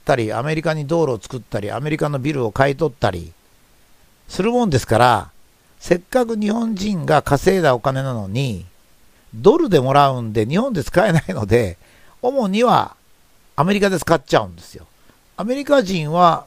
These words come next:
助かっちゃうんですね。日本人が稼いだお金で、道路ができたり、ビルの中に生活できたりするから、いいんですよね。だから日本人は、この、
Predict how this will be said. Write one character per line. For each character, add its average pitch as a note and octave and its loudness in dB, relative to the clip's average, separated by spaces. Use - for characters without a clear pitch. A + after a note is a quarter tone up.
助 - -2
か G#3+ 4
っ - -16
ち - -12
ゃ A2 -4
う - -12
ん F2+ -16
で E2+ -20
す - -12
ね。 B3 -6
日 F3+ -4
本 A3 0
人 G#3 -2
が E3+ 2
稼 D3+ 4
い - 0
だ C3+ 4
お B2 0
金 C3+ 0
で、 C#3 2
道 G3+ 0
路 A3 4
が A#2+ 2
で A2+ -2
き - -8
た A2 2
り、 F2+ -6
ビ F#3 -2
ル A#3+ -4
の F3+ 0
中 C3+ 2
に B2+ -6
生 F#3 4
活 F#3 2
で F3 4
き - -4
た B2+ 0
り A2 -2
す - -8
る A2+ -2
か - 0
ら、 F2 -6
い A3+ -2
い A#3 0
ん G3 0
で C3 4
す G2 -4
よ G2+ -4
ね。 F#3 -2
だ G#3 2
か G3+ 2
ら G#3 -6
日 B3+ -2
本 D4 0
人 D4+ -4
は、 D3 0
こ D3 -6
の、 D3+ -4